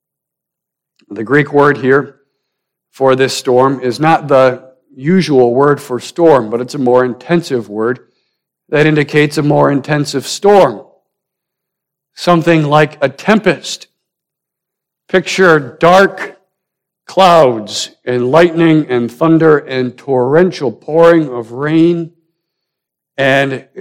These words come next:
gale force winds that are whipping the Sea of Galilee up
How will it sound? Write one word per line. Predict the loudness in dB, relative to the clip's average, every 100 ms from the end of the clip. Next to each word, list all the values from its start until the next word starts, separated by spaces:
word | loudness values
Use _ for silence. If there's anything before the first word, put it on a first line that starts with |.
| -6
gale | 2 4 6 4
force | 0 2 4 2 -4
winds | 0 2 2 0 -2 -6 -6
that | -4 0
are | 2 2 0 _ _
whipping | -4 0 0 0 -2 -4
the | -8
Sea | -12 -4 -2
of | -2 -4
Galilee | -2 0 0 -2 -4 -6
up | -4 -4 -4 _